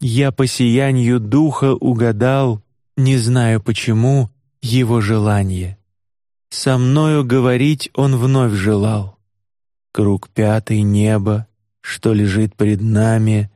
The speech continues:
есть дерево, но только не корнями.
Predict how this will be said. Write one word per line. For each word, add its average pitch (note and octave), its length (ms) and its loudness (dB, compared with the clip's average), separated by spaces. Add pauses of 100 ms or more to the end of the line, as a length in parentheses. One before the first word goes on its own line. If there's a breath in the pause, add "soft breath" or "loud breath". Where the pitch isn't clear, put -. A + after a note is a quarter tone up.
(420)
есть G2 480 0
дерево, G2+ 640 -2 (480)
но G#2+ 320 2
только A2+ 520 -2
не A2+ 200 0
корнями. A2 1040 -2